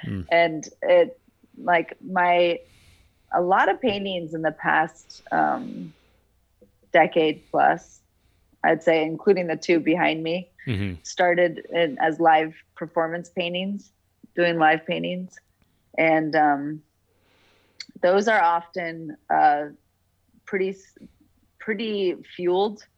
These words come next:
Speaker 2: by the moment.
Speaker 1: Mm-hmm.
Speaker 2: And, but I do have, like, a set of, like, very basic, like, outlines that I start with,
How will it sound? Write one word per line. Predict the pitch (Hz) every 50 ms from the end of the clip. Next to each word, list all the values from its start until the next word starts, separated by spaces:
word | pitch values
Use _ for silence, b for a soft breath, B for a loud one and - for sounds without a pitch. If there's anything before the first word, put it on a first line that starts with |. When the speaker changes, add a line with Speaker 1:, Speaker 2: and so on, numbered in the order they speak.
| - - -
Speaker 2:
by | 180 170 156 151 156 156 156 147 -
the | 165 156
moment. | 156 147 147 160 190 240 262 254 - - _ _ _
Speaker 1:
Mm-hmm. | - 131 123 107 92 101 101 90 80 _ _ _ _ _ _ _ _ - -
Speaker 2:
And, | 165 165 160 160 160 156 151 151 - -
but | 156 180 175 170
I | 165 165 165
do | 160 175 175 180 185 185
have, | 190 180 175 175 180 185 175 170
like, | 170 165 160 -
a | - 160
set | - - - 165 160 160
of, | 160 160 151 139 139 - - - _ -
like, | 151 147 143 - - - _ _ _ _
very | 170 170 160 160 156 160 151 - -
basic, | 147 143 151 160 - - 180 180 175 - - - - _ _ _ _ _ _ _ _ _ _ _ -
like, | 165 156 151 -
outlines | - 156 156 - - 175 175 185 202 220 226 233 233 - _ _ _ _ _ _ _ _ _ _ _ _ _ _ _ -
that | 160 160 160 165 156 147 131 - - -
I | 156 151 151
start | - - - 143 135 131 - -
with, | - - - -